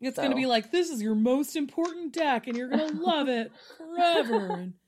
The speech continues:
Speaker 1: or it'll be like, "Die, you assholes, die."
Speaker 2: <laughs>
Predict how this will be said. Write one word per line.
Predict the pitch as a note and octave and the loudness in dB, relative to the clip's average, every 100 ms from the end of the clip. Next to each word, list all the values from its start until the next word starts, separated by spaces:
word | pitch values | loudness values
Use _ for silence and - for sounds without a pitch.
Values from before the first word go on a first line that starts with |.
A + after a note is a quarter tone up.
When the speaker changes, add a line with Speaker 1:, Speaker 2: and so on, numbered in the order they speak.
| - - - - - - - F#3+ - | -20 -20 -20 -20 -16 -10 -8 -8 -2
Speaker 1:
or | F#3+ F#3+ | 0 2
it'll | F#3 | 2
be | F3 | 0
like, | E3+ D#3 D3 - _ _ _ _ _ _ _ _ _ _ _ E3 | 0 0 -2 -10 _ _ _ _ _ _ _ _ _ _ _ 0
"Die, | F#3 E3+ | 2 4
you | D#3+ D#3+ | 2 2
assholes, | C#3+ C#3+ - D3 C#3 | 0 -4 -6 -6 -6
die." | - C3+ - - C#3 | -6 -6 -4 -6 -8
Speaker 2:
<laughs> | - | -6